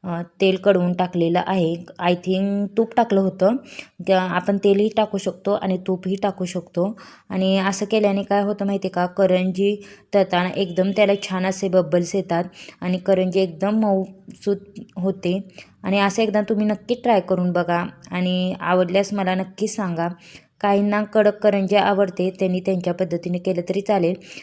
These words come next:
पण अशी एकदा ट्राय करून तुम्ही नक्की बघा. मी दाखवतेच पुढे तुम्हाला कशी करंजी होते ते. आता दिवाळी होऊन जवळजवळ एक दीड महिना होत आला आणि दिवाळीचं सारण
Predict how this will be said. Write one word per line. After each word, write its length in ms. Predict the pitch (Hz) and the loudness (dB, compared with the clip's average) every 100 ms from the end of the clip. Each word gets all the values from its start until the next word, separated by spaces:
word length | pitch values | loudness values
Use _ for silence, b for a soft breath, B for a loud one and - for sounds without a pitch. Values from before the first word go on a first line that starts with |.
| B | B
पण 140 | 196 190 | 0 2
अशी 240 | 185 202 | 0 -2
एकदा 180 | 185 190 | 0 0
ट्राय 260 | 185 185 | 2 0
करून 280 | 185 190 190 | 2 0 -2
तुम्ही 260 | 185 190 190 | -2 -2 -2
नक्की 300 | 185 185 196 | -4 -4 -2
बघा. 240 | 190 170 | 0 0
मी 100 | 175 | 0
दाखवतेच 520 | 175 170 - 185 226 | -2 -4 -4 -2 -2
पुढे 180 | 226 202 | 0 -2
तुम्हाला 280 | 180 175 170 | -2 -2 -2
कशी 300 | 170 175 180 | -2 -6 -6
करंजी 420 | 180 180 175 165 | -2 -2 0 -2
होते 280 | 175 175 160 | -4 -4 -8
ते. 200 | 156 165 214 - b b b b _ _ _ _ _ _ _ _ _ _ _ _ _ _ _ _ 202 | -4 -6 -6 -12 b b b b _ _ _ _ _ _ _ _ _ _ _ _ _ _ _ _ 0
आता 200 | 196 196 | 2 4
दिवाळी 440 | 208 190 190 196 | 6 6 8 6
होऊन 360 | 214 208 196 190 | 4 2 0 2
जवळजवळ 460 | 185 180 180 185 | 4 4 4 4
एक 280 | - 185 160 | 4 0 -2
दीड 220 | 165 180 | -2 0
महिना 240 | 190 196 190 | 2 2 2
होत 300 | 170 180 180 | 0 0 2
आला 180 | 170 | 2
आणि 260 | 170 175 175 | 2 2 2
दिवाळीचं 480 | 180 175 175 175 185 | 2 4 4 2 -4
सारण 440 | 180 185 165 175 | 4 4 4 0